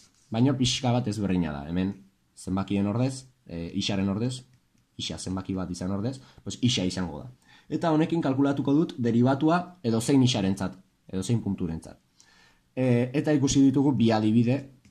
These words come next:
ikusteko nola kalkulatzen den kasu hauetan funtzio derivatua. Batetik erroarekin, erroarekin ikusi dugu zero zati zero moduko zerbait geratzen zaidala eta beti egin behar dudana dela konjokatuarekin biderkatu eta zatitu,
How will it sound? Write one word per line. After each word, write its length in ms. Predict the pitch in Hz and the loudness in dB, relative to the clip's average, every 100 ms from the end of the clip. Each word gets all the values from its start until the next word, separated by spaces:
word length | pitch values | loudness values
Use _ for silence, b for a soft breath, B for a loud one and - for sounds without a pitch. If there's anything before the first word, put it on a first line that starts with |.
| _ - | _ -8
ikusteko 380 | 113 - 127 123 | -6 -4 0 2
nola 200 | 113 117 | 2 0
kalkulatzen 560 | 104 110 107 107 110 | 0 0 -2 -2 0
den 180 | 107 127 131 - _ | 2 0 -2 -14 _
kasu 300 | - 117 117 | -6 -2 0
hauetan 480 | 110 113 110 117 123 123 - | 0 0 0 -2 -2 -6 -4
funtzio 320 | 110 104 92 | -2 0 0
derivatua. 480 | 82 78 76 82 82 b b b 95 | 0 -4 -6 -10 -12 b b b -6
Batetik 460 | 92 127 98 - - | -2 0 0 -4 -6
erroarekin, 720 | 90 98 101 104 104 135 147 143 - | -2 0 2 0 2 2 0 -6 -8
erroarekin 480 | 98 98 98 107 104 | -4 -2 0 0 -2
ikusi 260 | 98 104 107 | -2 -4 -2
dugu 240 | 104 117 92 - _ _ _ | 0 -2 -2 -14 _ _ _
zero 240 | - 98 98 | -8 -6 -4
zati 220 | 98 101 | -4 -6
zero 200 | 117 104 | -4 -4
moduko 320 | 104 98 101 | -2 -2 -4
zerbait 300 | 95 104 92 | -6 -4 -4
geratzen 300 | 90 92 107 | -4 -6 -8
zaidala 400 | 98 101 113 87 | -6 -6 -4 -6
eta 140 | - 80 | -10 -8
beti 220 | 98 85 | -8 -8
egin 180 | 85 92 | -6 -6
behar 80 | 90 | -4
dudana 300 | 90 90 92 | -4 -2 -2
dela 220 | 98 73 _ _ _ _ _ _ 87 | -4 -8 _ _ _ _ _ _ -10
konjokatuarekin 720 | 85 90 95 95 92 98 92 | -8 -8 -4 -2 -2 -2 -2
biderkatu 520 | 82 85 87 87 95 | -4 -6 -8 -6 -6
eta 140 | 90 98 | -6 -6
zatitu, 400 | 107 123 113 | -4 -4 -4